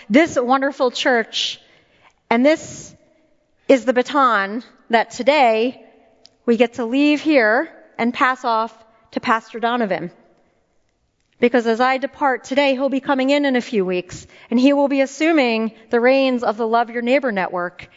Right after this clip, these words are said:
And through the Holy Spirit and the relationships with Pastor Emily and Pastor Jeff and the rest of the staff and all of you,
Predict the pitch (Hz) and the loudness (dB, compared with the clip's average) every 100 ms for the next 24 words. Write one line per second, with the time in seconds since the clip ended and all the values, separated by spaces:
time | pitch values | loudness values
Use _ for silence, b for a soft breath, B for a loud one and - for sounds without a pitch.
0 | b b b - 220 - 277 311 302 285 | b b b -2 -2 -2 0 0 2 2
1 | 311 294 285 269 294 311 339 247 233 226 | 2 0 -4 -4 0 2 2 0 0 2
2 | 262 285 294 277 320 - 214 311 285 - | 2 0 -6 -4 -4 -4 -2 -2 -2 -4
3 | 254 285 294 285 254 294 285 - 254 285 | -2 0 2 0 0 0 -4 -6 -4 0
4 | 311 285 214 240 277 - 226 - 285 262 | 0 -2 -4 -2 -2 -6 -8 -2 -2 -4
5 | 240 247 262 233 269 415 | -2 0 0 -2 2 2